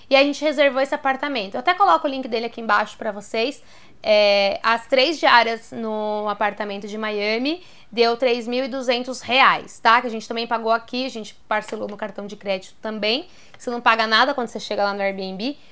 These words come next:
Foi ótimo, apartamento super bem localizado, tem farmácia perto, vários restaurantes. Ah, é perto daquele,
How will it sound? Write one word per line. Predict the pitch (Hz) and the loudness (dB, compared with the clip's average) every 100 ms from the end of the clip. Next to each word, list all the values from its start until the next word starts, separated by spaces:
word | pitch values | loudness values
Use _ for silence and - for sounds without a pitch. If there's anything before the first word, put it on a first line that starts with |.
| - | -10
Foi | - 254 | -6 -2
ótimo, | 240 233 262 285 247 | 4 6 6 2 -2
apartamento | 233 220 226 220 | 0 0 -4 -6
super | - 262 247 | -6 -2 -2
bem | 240 | -2
localizado, | 233 226 214 214 208 196 202 196 208 - - - | -4 -4 -4 -4 0 4 2 0 -8 -12 -10 -4
tem | 262 | -2
farmácia | 262 220 214 202 208 | 0 0 -2 -4 -4
perto, | 202 202 202 214 | 0 2 0 -4
vários | 208 233 240 | -2 -2 -2
restaurantes. | 240 226 226 208 196 202 202 196 226 214 - - - - - | -8 -6 -4 -4 -4 -6 -6 -12 -12 -14 -16 -20 -20 -20 -8
Ah, | 226 226 220 220 | -2 0 0 0
é | 233 | 0
perto | 233 240 254 262 | 4 4 4 2
daquele, | 247 247 233 240 240 233 226 214 202 | -2 0 -2 -2 -4 -4 -4 -4 -6